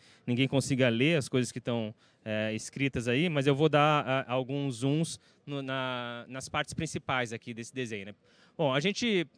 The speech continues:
é, aqui tem umas caixinhas, uns, uns ícones aqui de produtos da A W S, né? Assim,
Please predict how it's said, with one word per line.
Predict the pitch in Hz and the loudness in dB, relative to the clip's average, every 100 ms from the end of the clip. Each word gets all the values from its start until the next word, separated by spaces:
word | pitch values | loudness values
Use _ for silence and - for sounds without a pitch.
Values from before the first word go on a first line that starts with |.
| 107 | -6
é, | 131 135 127 120 117 | -2 0 0 -2 -6
aqui | 123 - | -8 -6
tem | |
umas | 180 170 | -4 -2
caixinhas, | - 160 180 170 147 123 - 113 | 0 0 0 -2 -2 -4 -10 -10
uns, | 127 113 - | -10 -10 -12
uns | 123 127 | -8 -4
ícones | 151 147 139 | -4 -2 -2
aqui | 131 - | -2 -2
de | 131 | -2
produtos | - 131 147 - | 2 4 4 2
da | 123 | 2
A | 123 | 4
W | 120 117 135 | 4 4 4
S, | 202 - | 4 0
né? | 139 160 | 0 0
Assim, | 151 | -2